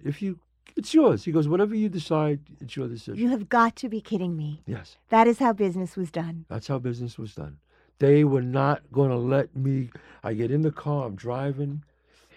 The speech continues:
Speaker 2: Like, this is good.
Speaker 1: Oh, before I get in,
Speaker 2: Yeah.
Speaker 1: before I get in, a lot of this, there, there was all broken down cars there 'cause we were all broke, all
Speaker 2: Right.
Speaker 1: actors, right?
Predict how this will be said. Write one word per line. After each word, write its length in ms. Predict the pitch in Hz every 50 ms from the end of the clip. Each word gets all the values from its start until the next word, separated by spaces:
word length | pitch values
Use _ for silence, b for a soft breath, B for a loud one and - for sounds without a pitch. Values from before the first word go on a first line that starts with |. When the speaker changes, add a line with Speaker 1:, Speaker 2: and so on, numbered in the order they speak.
| b b -
Speaker 2:
Like, 180 | 370 302 277 -
this 180 | 254 - _
is 100 | 370 427
good. 180 | - - 202 180 170
Speaker 1:
Oh, 80 | 214
before 320 | 180 180 151 135 247 247 226
I 60 | 185
get 180 | 147 165 175 214
in, 320 | 247 226 180 123 104 104 -
Speaker 2:
Yeah. 100 | 359 151
Speaker 1:
before 180 | - - 208 185
I 60 | 170
get 160 | 151 156 170
in, 80 | 175 160
a 80 | 135
lot 140 | 123 127 127
of 60 | 123
this, 160 | 127 135 - - B B B B B B B B B B B B
there, 200 | - 175 - -
there 180 | 190 247 247
was 120 | 214 214 233
all 140 | 262 254
broken 400 | 208 151 165 190 185 160 170 165
down 180 | 156 156 143 143
cars 280 | - - 233 220 190 156
there 100 | 131 120
'cause 220 | - 147 131 127
we 100 | 156 170
were 60 | 170 160
all 180 | 160 165 160
broke, 480 | 143 131 220 254 240 156 - - - -
all 160 | 156 156 151
Speaker 2:
Right. 120 | 165 180 190
Speaker 1:
actors, 280 | 202 - - 104 90
right? 180 | 120 135 160 156